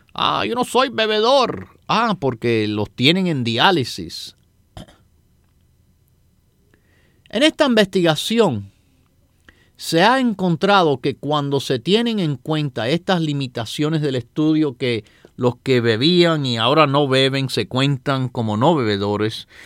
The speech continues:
y los que no bebían y ahora beben, o, o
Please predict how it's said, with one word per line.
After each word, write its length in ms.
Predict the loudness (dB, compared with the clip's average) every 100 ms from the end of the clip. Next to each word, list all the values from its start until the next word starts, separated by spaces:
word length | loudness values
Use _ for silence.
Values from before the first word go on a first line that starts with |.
| -20 -20
y 180 | -4 4
los 180 | 4 4
que 180 | 2 6
no 200 | 6 6
bebían 840 | 2 0 0 2 2 2 0 -4
y 80 | -4
ahora 400 | 0 2 4 4
beben, 680 | 4 2 2 2 0 -2 -4
o, 600 | -2 -2 -2 -2 -4 -8 -14 _
o 260 | -2 -2